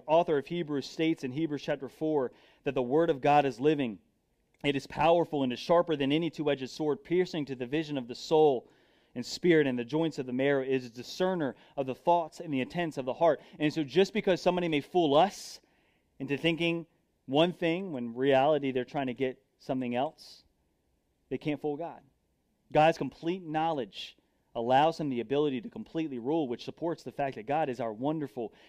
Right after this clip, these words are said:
counselor. But in God there is great knowledge, which means that because there's a great knowledge, in God, number two, there is great wisdom. There is great wisdom. You cannot have wisdom without knowledge. In fact, Webster's dictionary defines wisdom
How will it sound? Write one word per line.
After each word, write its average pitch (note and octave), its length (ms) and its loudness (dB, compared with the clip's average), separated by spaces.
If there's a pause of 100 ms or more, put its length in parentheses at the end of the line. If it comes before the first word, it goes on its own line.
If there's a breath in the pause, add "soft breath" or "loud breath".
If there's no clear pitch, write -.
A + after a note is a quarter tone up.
(100)
counselor. D3 460 -2
But D3 260 2
in G3+ 280 0
God E3 280 4
there D3 160 0
is B2+ 120 -4
great D#3 260 0
knowledge, D3+ 400 0
which C#3+ 240 -6
means D3+ 640 -2 (360 soft breath)
that C#3 160 2 (140)
because G3+ 300 2
there's D3+ 200 -2
a B2+ 80 -4
great A#2+ 300 -2
knowledge, A2+ 460 -6
in D3+ 220 -2
God, B2+ 240 2
number A#2+ 180 -6
two, E3 260 -4
there B2 200 -4
is A#2 100 -12
great A#2 220 -8
wisdom. C#3 360 -6 (840)
There C#3 140 2
is C3 120 -2
great C#3+ 260 2
wisdom. C3 400 0
You E3 100 -4
cannot F#3+ 400 -2
have F#3+ 240 2
wisdom D#3+ 380 4
without C#3+ 280 4
knowledge. D#3+ 360 0
In B2+ 80 -2
fact, F3 260 2
Webster's E3 480 2
dictionary F3+ 460 0
defines E3+ 420 0
wisdom C#3+ 480 2